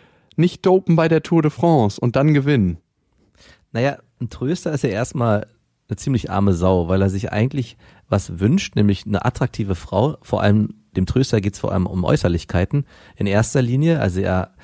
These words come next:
Speaker 2: stellt sich vor, mit dieser Person möchte ich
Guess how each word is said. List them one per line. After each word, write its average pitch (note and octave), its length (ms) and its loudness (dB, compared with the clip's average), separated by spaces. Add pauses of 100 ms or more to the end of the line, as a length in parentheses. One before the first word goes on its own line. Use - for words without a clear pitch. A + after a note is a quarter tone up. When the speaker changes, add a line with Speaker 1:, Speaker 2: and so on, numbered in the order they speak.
(120)
Speaker 2:
stellt A2+ 320 0
sich - 160 -8
vor, B2 200 2
mit - 340 -2
dieser B2 240 0
Person A2+ 500 -2 (220)
möchte A#2+ 300 0
ich - 200 -6